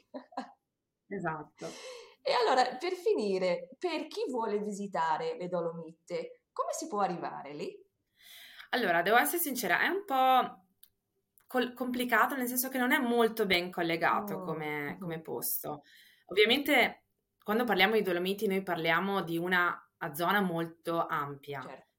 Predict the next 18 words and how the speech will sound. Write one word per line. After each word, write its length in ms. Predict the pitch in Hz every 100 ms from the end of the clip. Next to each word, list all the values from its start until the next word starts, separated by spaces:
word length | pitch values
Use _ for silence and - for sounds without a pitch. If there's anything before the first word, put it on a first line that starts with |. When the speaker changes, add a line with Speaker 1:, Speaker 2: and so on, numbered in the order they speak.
| _
Speaker 2:
Quindi 320 | 208 226 233
in 80 | 175
realtà 300 | 165 165 196
dipende 580 | 190 180 170 165 190 185
dalla 220 | 170 160
città 480 | - - - 156 165
che 80 | 170
una 140 | 160
persona 440 | 160 160 - 160
vuole 220 | 165 151 151
visitare, 640 | 147 143 151 143 131 123
dal 180 | 143 143
posto 300 | 143 - 147
dove 140 | 151
vuole 220 | 147 143
andare. 460 | 147 147 - - - _ _ _ _ _
Però 300 | 233 262 277
l'aeroporto 1300 | 190 190 214 214 220 247 247 - 277 262 247 233 -